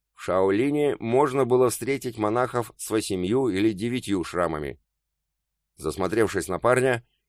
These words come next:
я чуть не пропустил момент подхода ко мне Джао с офицером Ли. «Переведите ему, господин Ли, что сейчас он будет биться с одним из слабейших воинов отряда уважаемого Чена. Он ещё ученик.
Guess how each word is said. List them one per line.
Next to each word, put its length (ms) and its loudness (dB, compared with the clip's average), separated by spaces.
я 240 4
чуть 240 0
не 40 -2
пропустил 540 0
момент 340 2
подхода 400 0
ко 160 -2
мне 320 0
Джао 440 0
с 100 -8
офицером 520 -2
Ли. 200 -2
«Переведите 560 -2
ему, 200 2
господин 420 0
Ли, 260 0
что 220 0
сейчас 420 0
он 140 -2
будет 280 -2
биться 320 -2
с 80 -4
одним 320 0
из 240 -4
слабейших 600 0
воинов 460 4
отряда 540 0
уважаемого 640 0
Чена. 340 -4
Он 260 4
ещё 440 0
ученик. 520 -4